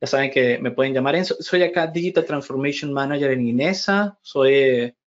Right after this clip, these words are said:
el, el responsable de este curso de capacitación, así como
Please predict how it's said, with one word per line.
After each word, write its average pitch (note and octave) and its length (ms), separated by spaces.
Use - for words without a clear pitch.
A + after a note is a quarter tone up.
el, A#2+ 480
el A#2 380
responsable C3+ 1000
de B2 240
este C3+ 340
curso C#3+ 260
de C#3 120
capacitación, C#3+ 800
así F#3+ 360
como C#3 460